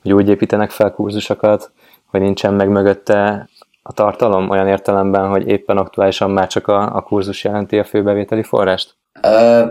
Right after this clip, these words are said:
Speaker 2: hát abban, hogy hogyan keres pénzt az interneten, szerintem az emberek többsége ezt csinálja. Tehát nehezen, nem, nem nagyon találkoztam még olyannal, aki, aki ténylegesen sikeres a saját szakterületén, és ahelyett, hogy abba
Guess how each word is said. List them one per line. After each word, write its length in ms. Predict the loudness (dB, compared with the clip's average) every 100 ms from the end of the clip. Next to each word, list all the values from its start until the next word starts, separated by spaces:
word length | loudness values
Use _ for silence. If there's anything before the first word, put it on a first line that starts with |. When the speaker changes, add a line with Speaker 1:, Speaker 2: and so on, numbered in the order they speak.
| -2
Speaker 2:
hát 240 | -2 2
abban, 280 | 2 4 4
hogy 160 | 2
hogyan 240 | 2 2 4
keres 260 | 4 2
pénzt 260 | 2 0 0
az 120 | 0
interneten, 520 | 0 4 4 2 0
szerintem 440 | 0 0 0 0 0
az 100 | 2
emberek 340 | 2 0 0
többsége 380 | -4 -6 -6 -6
ezt 140 | -6
csinálja. 500 | -6 -8 -6 -8 -10 -16 _ _ _ _ _ _ _ _ -2
Tehát 300 | -2 -2 -8 -20 -10
nehezen, 640 | 0 2 4 4 0 2
nem, 220 | 2 4
nem 200 | 4 4
nagyon 280 | 4 4 4
találkoztam 580 | 4 4 2 0 -2 -2
még 180 | 0 2
olyannal, 360 | 4 4 4
aki, 300 | 2 0 -2
aki 280 | 0 0 -2
ténylegesen 840 | 2 2 4 2 0 0 -2 -6 -8
sikeres 800 | -4 -2 2 2 2 0 -6 -8
a 100 | -4
saját 360 | 2 2 2
szakterületén, 580 | 2 0 2 2 4 2
és 140 | 2 4
ahelyett, 360 | 4 4 2
hogy 120 | 0
abba 500 | 0 2 4 2 0